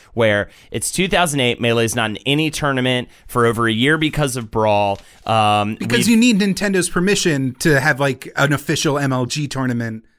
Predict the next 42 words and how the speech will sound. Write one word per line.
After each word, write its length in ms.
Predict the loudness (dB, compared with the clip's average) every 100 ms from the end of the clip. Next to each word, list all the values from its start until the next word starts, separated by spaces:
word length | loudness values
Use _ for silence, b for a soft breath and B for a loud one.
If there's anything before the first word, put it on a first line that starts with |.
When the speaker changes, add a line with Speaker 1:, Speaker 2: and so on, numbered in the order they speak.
| _
Speaker 2:
of 160 | -8 -6
your 100 | -4
game. 500 | -4 -4 -8 -18 -8 -2
Speaker 1:
And, 380 | 2 2 2
and 400 | 0 0 0 0 -2
the 160 | -2 0
big 260 | 0 0
hitters 340 | 0 0 0 0
I 80 | 0
was 180 | 0
just 320 | 0 -2 -4 -2
mentioning, 680 | 2 2 0 -2 -2 -2 -4
Korean 340 | -6 -6 -6
D 240 | -4 -4
J, 320 | -2 0 0 -2
Ken, 560 | -2 2 2 2 -2 B B B
Aizen, 560 | 0 2 2 0 0 -2 B -4
they 140 | 0
all 140 | 2 2
start 260 | 0 -2
to 80 | -2
kinda 240 | -4 -2
slow 380 | -2 0 2 2
down 400 | 2 0 -2 -8 -10
because 340 | -8 -6 -8
of 60 | -8
this. 180 | -8 -4
They 120 | 0
all 100 | 0
start 220 | 0 -4
to 60 | -4
kinda, 360 | -2 -2 -2 -8 b b -4
kinda 200 | -2 -2
cool 400 | 0 2 4 4
on 160 | 2
the 60 | 0
scene 380 | -2 -2 0 -2
a 60 |
little 220 | -4 -6 -8
bit. 300 | -8 -10 B B B -6
But, 420 | 0 2 2 0
um, 460 | 0 2 2 -2